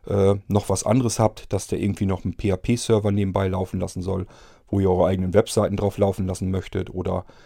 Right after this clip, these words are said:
äh, als Download-Server oder als Cloud-Lösung noch mit herdienen soll,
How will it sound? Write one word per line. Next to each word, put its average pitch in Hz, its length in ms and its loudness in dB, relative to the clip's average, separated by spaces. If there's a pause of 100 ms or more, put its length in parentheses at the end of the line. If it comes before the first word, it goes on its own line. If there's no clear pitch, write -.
(200)
äh, 92 160 0
als - 280 -8
Download-Server 110 1300 6
oder 95 220 0
als - 160 -4
Cloud-Lösung 120 800 4
noch 110 180 -2
mit - 160 -4
herdienen 104 380 -2
soll, 101 240 4